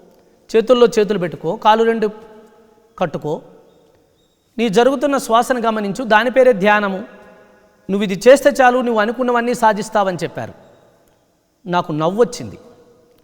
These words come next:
సందేహం వచ్చింది. ఇది ఎలా సాధ్యం? ధ్యానంతో ఎలా సాధిస్తాం ఆరోగ్యాన్ని? ధ్యానంతో ఎలా సాధిస్తాం సంకల్ప శక్తిని?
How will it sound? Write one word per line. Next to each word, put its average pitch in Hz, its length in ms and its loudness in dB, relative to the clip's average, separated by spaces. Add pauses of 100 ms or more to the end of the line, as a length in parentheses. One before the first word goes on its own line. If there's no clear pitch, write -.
(400)
సందేహం 233 560 4
వచ్చింది. 147 400 -8 (1000)
ఇది 196 140 2
ఎలా 254 200 8
సాధ్యం? 175 420 -2 (1800)
ధ్యానంతో 254 760 2 (1120)
ఎలా 190 180 4
సాధిస్తాం 233 560 2
ఆరోగ్యాన్ని? 170 580 -2 (880)
ధ్యానంతో 240 760 0 (140)
ఎలా 208 220 4
సాధిస్తాం 233 540 0
సంకల్ప 220 420 -6
శక్తిని? 185 440 -8